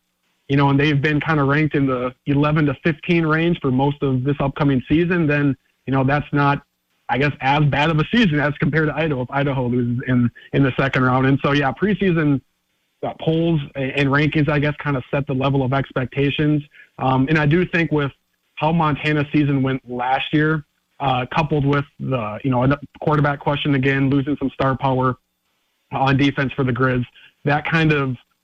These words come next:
in my mind, doesn't put them in the top ten, but kinda puts them in the mid-teens, which, you know, i-, in my opinion, if you're in the mid-teens, that kinda means you, you kinda have a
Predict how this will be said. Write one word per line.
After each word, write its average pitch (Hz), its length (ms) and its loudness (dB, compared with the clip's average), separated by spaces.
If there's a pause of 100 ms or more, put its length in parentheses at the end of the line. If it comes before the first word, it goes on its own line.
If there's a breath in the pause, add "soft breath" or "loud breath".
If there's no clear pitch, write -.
(160)
in 151 320 -2
my 156 220 2
mind, 143 440 2
doesn't 147 280 -2
put 156 120 -2
them 156 140 0
in 151 80 2
the 147 80 0
top 147 300 -2
ten, 156 180 0
but - 120 -2
kinda 147 280 -4
puts 151 220 -4
them 147 160 2
in 135 80 2
the 131 60 0
mid-teens, 151 680 0 (320 soft breath)
which, 135 320 0 (140)
you 135 120 -4
know, 131 180 0
i-, 139 260 -6
in 156 100 2
my 156 140 2
opinion, 151 280 2
if 135 120 -2
you're 156 120 4
in 147 60 2
the 139 80 2
mid-teens, 143 520 2
that 127 140 -6
kinda 139 160 0
means 135 320 2
you, 131 100 2
you 139 140 0
kinda 139 220 2
have 135 120 0
a 113 80 -8